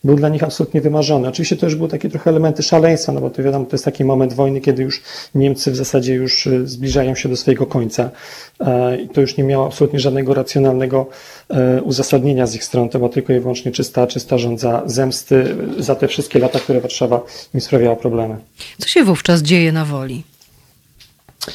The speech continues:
Speaker 1: E, na Woli od samego początku powstania s-, stacjonowało największe zgrupowanie oddziałów powstańczych, zgrupowanie Radosław, e, które, e, miało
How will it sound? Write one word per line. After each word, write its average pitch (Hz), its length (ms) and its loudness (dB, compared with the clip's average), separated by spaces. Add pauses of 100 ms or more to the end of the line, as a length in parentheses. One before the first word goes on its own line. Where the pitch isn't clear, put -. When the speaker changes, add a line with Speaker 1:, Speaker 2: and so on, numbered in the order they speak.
(400)
Speaker 1:
E, 135 280 4
na 135 120 2
Woli 269 240 2
od - 120 -2
samego 180 300 0
początku - 360 -2
powstania 156 540 0
s-, - 200 -2 (160)
stacjonowało 135 880 2
największe 135 400 -2
zgrupowanie 127 540 0
oddziałów 113 320 2
powstańczych, 120 480 -2
zgrupowanie 120 480 -2
Radosław, 117 520 0 (520)
e, 120 440 2
które, 123 340 4
e, 123 800 0
miało 123 580 2